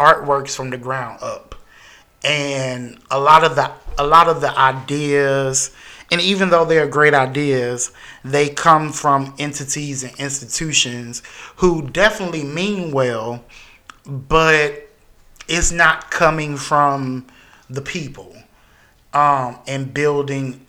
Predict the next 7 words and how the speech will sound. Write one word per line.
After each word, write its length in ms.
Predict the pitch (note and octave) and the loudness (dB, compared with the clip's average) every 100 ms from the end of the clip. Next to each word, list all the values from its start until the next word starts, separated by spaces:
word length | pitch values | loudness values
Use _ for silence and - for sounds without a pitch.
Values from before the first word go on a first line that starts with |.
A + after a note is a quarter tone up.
| - | -2
up 340 | C#3+ - - - | 0 0 -6 -12
instead 520 | C3+ C3+ - C#3+ C3+ B2 | -10 -6 -4 -2 -2 -4
of 440 | A#2+ B2 A#2+ - _ _ _ _ - | -8 -10 -14 -20 _ _ _ _ -14
people 380 | - D#3 C#3+ C3+ | -8 -8 -8 -6
sitting 380 | - D3 C3+ C3+ | -6 -6 -6 -4
on 220 | B2+ A#2+ | -6 -6
high 520 | C#3+ C#3 A#2+ A2+ | -8 -8 -8 -10